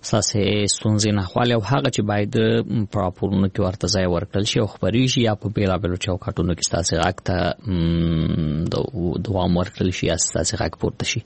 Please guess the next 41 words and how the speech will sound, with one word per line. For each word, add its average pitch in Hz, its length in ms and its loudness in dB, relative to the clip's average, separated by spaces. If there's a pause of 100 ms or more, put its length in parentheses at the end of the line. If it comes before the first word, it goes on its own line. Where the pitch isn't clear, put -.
(380)
خپل - 200 -6
چوپړ - 320 -2
ته - 160 -6
به 82 80 0
دوام 80 320 0
ورکړي. - 300 -10 (760)
د 117 40 6
ازادي 107 400 4
راډیو 107 180 0
خپرونې 127 600 0 (140)
زموږ 110 260 0
په 101 220 0
پاڼه 95 200 0
هم 95 280 2
ژوندۍ 95 440 0
خپرېږي، 127 520 0
ازادي 98 260 0
راډیو 92 260 0
ډاټ - 260 -2
کام 107 220 2 (100)
زموږ 92 300 0
ادرس 80 380 0
دی. 90 240 2
په 101 220 -2
میډیم 92 480 0
او 92 80 2
منځنیو 98 560 0
څپو، 110 280 -2 (460)
بخښنې، 104 380 0
په 90 60 0
منځنیو 87 540 0
څپو 101 260 -2
او 101 200 2
تر - 160 -4
خوای 82 220 -2
په 85 120 -4 (140)
ایم 113 120 2
څپو - 380 -6
باندې 85 240 0
هم 92 100 2 (560)
زموږ، 90 240 2